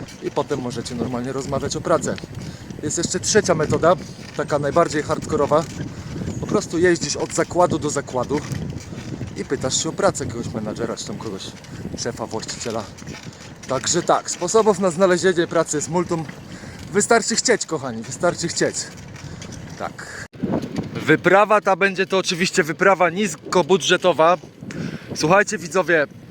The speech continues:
dam sobie rękę uciąć, że większość z was może mi nie uwierzyć w to, co teraz powiem, ale nawet gdybym miał miliony na koncie, może jechałbym lepszym rowerem, na pewno, tak.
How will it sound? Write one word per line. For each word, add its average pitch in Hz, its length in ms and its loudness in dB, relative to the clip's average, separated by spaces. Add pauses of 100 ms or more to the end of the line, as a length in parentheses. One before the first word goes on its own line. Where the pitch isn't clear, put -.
(640)
dam 165 160 6
sobie 180 240 6
rękę 185 280 4
uciąć, 175 280 -2
że 170 240 4
większość 196 500 0
z 147 60 -12
was 202 240 4
może 190 240 4
mi 190 100 2
nie 196 140 6
uwierzyć 196 420 4
w - 20 -12
to, 190 120 -6
co - 120 -8
teraz 180 240 4
powiem, 165 320 2
ale 175 140 4
nawet 175 280 4
gdybym 156 300 -2
miał 165 160 6
miliony 165 480 4
na 151 100 0
koncie, 160 440 4 (540)
może 180 260 6
jechałbym 202 360 2
lepszym 208 300 2
rowerem, 190 380 6
na 165 120 4
pewno, 131 320 4
tak. 143 300 2